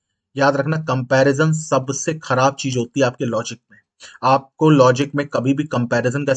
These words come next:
मैंने लॉजिकल रीजनिंग पढ़ाई है ना, बोला था ना, comparison never allowed, ये वही चीज है। कंपेयर करना छोड़ो,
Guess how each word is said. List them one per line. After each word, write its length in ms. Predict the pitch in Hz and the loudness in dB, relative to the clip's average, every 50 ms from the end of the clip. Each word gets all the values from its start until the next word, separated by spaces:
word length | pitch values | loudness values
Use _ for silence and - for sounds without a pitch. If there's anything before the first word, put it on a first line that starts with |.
| - 127 | -2 -4
मैंने 220 | 123 123 131 139 | -4 -4 -2 0
लॉजिकल 320 | 131 127 127 123 131 139 135 | 2 0 0 0 -2 -2 -2
रीजनिंग 260 | 135 131 - 147 - | -2 -4 -4 -4 -2
पढ़ाई 200 | 127 120 123 131 | -2 0 0 -2
है 60 | 143 | -2
ना, 60 | 156 | -4
बोला 220 | 151 - 120 123 135 | -4 -2 -2 -2 -2
था 140 | 135 156 | -4 -8
ना, 40 | 165 - 131 | -10 -8 -6
comparison 420 | 120 120 123 123 127 139 139 135 | -2 0 0 0 0 -2 -2 -2
never 180 | 123 120 131 127 | -2 0 0 0
allowed, 240 | 143 143 139 123 117 - - _ _ _ - - _ _ - | 0 0 -2 -4 -6 -10 -16 _ _ _ -20 -20 _ _ -2
ये 80 | 139 | -2
वही 260 | 127 113 107 107 120 | -2 -2 -4 -6 -8
चीज 220 | 120 - - 113 101 - | -8 -8 -10 -10 -10 -10
है। 60 | 117 | -8
कंपेयर 520 | - 127 123 120 120 - 135 147 156 156 | -6 -4 -4 -4 -2 0 2 2 2 0
करना 320 | 151 139 120 117 123 127 120 | 0 -4 -4 -4 -4 -6 -6
छोड़ो, 460 | - - 113 113 117 113 107 - | -6 -8 -8 -6 -6 -6 -8 -8